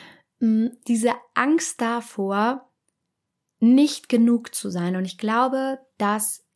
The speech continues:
kennst du wahrscheinlich auch, denn ich kenn eigentlich fast niemanden, der das auch nicht hat oder nicht schon mal hatte. Und ich kenn's auch von mir selber, dieses Gefühl, eigentlich müsste ich doch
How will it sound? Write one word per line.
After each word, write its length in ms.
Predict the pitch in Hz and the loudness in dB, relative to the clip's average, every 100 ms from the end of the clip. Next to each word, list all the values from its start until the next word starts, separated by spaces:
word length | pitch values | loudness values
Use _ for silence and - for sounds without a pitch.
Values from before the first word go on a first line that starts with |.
| - | -14
kennst 360 | 196 190 - | -10 -10 -8
du 120 | 208 | -8
wahrscheinlich 720 | 185 180 - 196 202 202 208 - _ | -6 -4 -4 -4 -6 -6 -8 -12 _
auch, 560 | - 190 196 285 - - - - - - | -6 -4 -4 -6 -10 -20 -20 -20 -20 -4
denn 480 | 208 208 208 208 - _ _ _ _ | 0 2 2 0 -4 _ _ _ _
ich 120 | - | -14
kenn 180 | - 254 | -10 -10
eigentlich 400 | - 220 220 - | -10 -12 -12 -14
fast 300 | 233 220 - | -16 -12 -6
niemanden, 380 | 226 220 262 196 | -4 -4 -4 -6
der 120 | 190 | -6
das 220 | 185 - | -8 -10
auch 180 | 180 - | -12 -10
nicht 260 | 208 - | -10 -8
hat 200 | 214 214 | -10 -8
oder 360 | 208 196 202 - _ _ _ _ _ _ - | -8 -6 -8 -12 _ _ _ _ _ _ -2
nicht 340 | 226 226 - | -2 -2 -6
schon 300 | - 233 226 | -2 2 4
mal 460 | 220 226 208 175 - | 4 2 0 -2 -6
hatte. 340 | 175 208 240 | -6 -4 -2
Und 80 | 220 | -2
ich 100 | 175 | -4
kenn's 260 | - 208 | -4 -2
auch 140 | - 196 | -2 -6
von 180 | 202 196 | -6 -6
mir 140 | 196 | -2
selber, 340 | 208 226 220 | -2 0 -2
dieses 400 | 202 190 185 - | -4 -6 -10 -10
Gefühl, 600 | - 196 - 247 247 247 247 - - - - _ _ - | -10 -10 -4 0 2 2 -2 -12 -20 -20 -20 _ _ -4
eigentlich 680 | 220 262 277 254 226 233 226 | -2 0 0 0 0 0 2
müsste 340 | 220 233 - | 2 2 -2
ich 80 | 208 | -6
doch 160 | 202 | -8